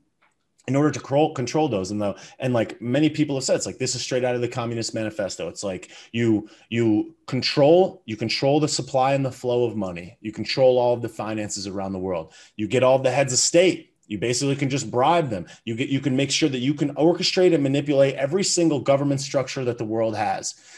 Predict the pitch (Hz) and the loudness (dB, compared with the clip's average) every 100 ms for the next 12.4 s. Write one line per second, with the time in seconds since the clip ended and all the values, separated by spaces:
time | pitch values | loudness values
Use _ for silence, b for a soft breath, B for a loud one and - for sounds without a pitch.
0 | B 113 117 175 180 B _ 113 - 156 | B -2 2 2 0 B _ -8 -4 -4
1 | 147 165 135 127 147 156 151 147 147 165 | 2 2 2 2 4 4 4 4 4 6
2 | 170 139 120 98 101 98 110 123 151 143 | 6 4 0 -2 -4 -4 -2 2 2 0
3 | 139 143 139 131 131 123 - 92 90 B | -2 -2 -2 -2 0 0 -2 -8 -12 B
4 | 127 151 165 165 156 156 156 151 143 139 | 2 4 4 4 2 2 0 0 0 0
5 | 139 139 139 117 139 - 170 151 139 139 | 0 -2 -2 -2 -2 -2 -6 0 2 2
6 | - 139 - 151 170 185 170 165 156 151 | -2 -2 -2 -2 0 2 0 2 0 0
7 | 139 127 139 147 156 151 B B _ _ | 0 0 0 4 6 6 B B _ _
8 | 160 175 180 185 151 151 - 139 123 B | 4 6 6 4 2 0 0 -4 -4 B
9 | 110 127 160 165 156 147 135 139 - 131 | -2 2 6 6 6 4 2 -2 0 -2
10 | 127 123 101 87 - _ _ _ _ _ | -2 -4 -4 -4 -8 _ _ _ _ _
11 | _ _ _ - - 147 151 139 165 160 | _ _ _ -6 2 4 2 0 2 2
12 | 160 175 143 95 | 4 2 2 -2